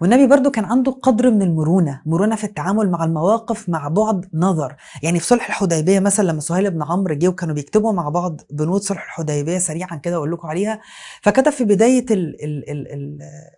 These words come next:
ال-، ال-، الخطاب أو ال-، العقد اللي هيبقى بينهم يعني في الصلح، كتب: "من محمد رسول الله". فسهيل بن عمرو بيقول له: "لو نعلم إنك لرسول الله لآمنا بك"، يعني ما كانش هيبقى فيه مشكلة، هو كلام منطقي جدًا.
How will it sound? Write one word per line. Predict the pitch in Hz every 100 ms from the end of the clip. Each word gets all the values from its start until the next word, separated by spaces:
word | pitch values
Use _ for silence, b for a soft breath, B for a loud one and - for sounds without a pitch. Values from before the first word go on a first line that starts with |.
| _
ال-، | 143 143 -
ال-، | 135 151 -
الخطاب | 156 - 151 208 208 180
أو | 151 147
ال-، | 143 139 143
العقد | 139 170 202 165 151 - -
اللي | 139
هيبقى | 143 139
بينهم | 147 190 180
يعني | 156 175 175
في | 156
الصلح، | 147 254 277 - B B B
كتب: | 247 247 262 196 180
"من | 190
محمد | 180 247 254 240
رسول | 175 175 240 247 - _
الله". | 190 220 254 254 b b b _
فسهيل | 156 170 185 202
بن | 165 156
عمرو | 165 190 175 151
بيقول | 147 151 180
له: | 175
"لو | 151
نعلم | 151 180 170 143
إنك | 165 170
لرسول | 156 143 - 175
الله | 160 175 185 -
لآمنا | 147 147 170 160
بك"، | 143 160 -
يعني | 135
ما | 135
كانش | 143 151
هيبقى | 139
فيه | -
مشكلة، | 196 - - 160 - _ _ _
هو | 165
كلام | 160 202 226
منطقي | 196 180 -
جدًا. | 190 202 151